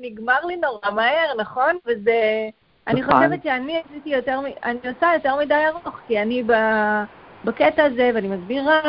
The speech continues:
Speaker 1: ואני זה וזה, וזה נורא כיף שזה קצר, ומשאיר טעם של עוד. אז אני צריכה לעשות יותר קצרים,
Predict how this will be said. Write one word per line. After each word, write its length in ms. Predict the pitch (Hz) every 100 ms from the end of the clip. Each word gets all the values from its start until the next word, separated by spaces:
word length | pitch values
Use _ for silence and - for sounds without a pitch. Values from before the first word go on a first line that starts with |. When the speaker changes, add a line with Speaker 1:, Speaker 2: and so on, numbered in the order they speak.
| 294
Speaker 1:
ואני 180 | 220 214
זה 100 | 220
וזה, 220 | 240 269 311
וזה 180 | 247 214 220
נורא 280 | 220 233 330 -
כיף 220 | 330 330
שזה 280 | - 285 220
קצר, 640 | 220 202 - 226 208 285 349 - - - - -
ומשאיר 460 | 233 220 220 311 311
טעם 300 | 269 269 269
של 140 | - 208
עוד. 280 | 226 226 202 185 208 - - - - -
אז 180 | 208 202
אני 260 | 226 311 311
צריכה 540 | 294 240 247 208 202 196 - -
לעשות 400 | 220 220 247 233
יותר 300 | 233 233 214
קצרים, 640 | - - 190 202 233 349